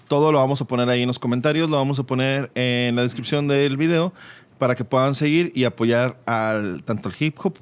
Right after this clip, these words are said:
nacional como también el box nacional. Yo les agradezco bastante. Mi nombre es Eleazar González.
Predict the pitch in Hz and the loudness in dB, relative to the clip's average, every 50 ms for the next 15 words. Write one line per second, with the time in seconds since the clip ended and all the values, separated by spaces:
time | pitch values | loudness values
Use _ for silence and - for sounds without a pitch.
0 | - - 170 180 - 196 190 180 180 180 180 - - 190 180 175 175 139 - 143 | -6 -4 -4 -2 -2 0 0 0 0 -2 -2 -2 0 0 2 0 0 0 -2 0
1 | 139 135 135 139 143 139 131 120 120 127 131 123 - - 131 123 117 - 113 95 | 0 2 2 2 2 2 0 2 2 0 0 0 -2 -2 -4 -2 -2 -2 -4 -4
2 | 82 98 - - - - - - - - _ _ - 147 180 185 175 185 185 190 | -6 -8 -12 -18 -20 -20 -20 -20 -20 -20 _ _ -2 0 0 2 2 2 2 0
3 | 175 - 196 185 165 - 196 196 185 196 185 180 180 175 175 175 175 175 170 165 | 2 2 0 0 2 0 -2 -2 -2 -2 -2 -2 -2 -2 -2 0 -2 -2 -2 -2
4 | - 170 156 147 - 160 143 147 143 131 139 131 135 143 185 208 - - - | -4 -4 -4 -4 -4 -6 -6 -8 -6 -4 -4 -4 -4 -4 -6 -8 -10 -14 -18